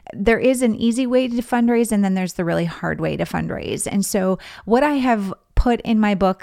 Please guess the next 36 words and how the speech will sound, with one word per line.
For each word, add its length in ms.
Fundraising 560
Freedom, 400
for 100
those 220
of 80
you 140
who 160
have 260
not 420
read 200
the 60
book, 400
it 180
is 200
a 140
seven 500
step 460
process 640
that 240
teaches 540
you 100
exactly 840
how 420
to 140
fundraise. 640
I 140
give 240
you 260
all 320
my 160
insider 560
secrets 420
inside 300
of 80
the 80
book. 320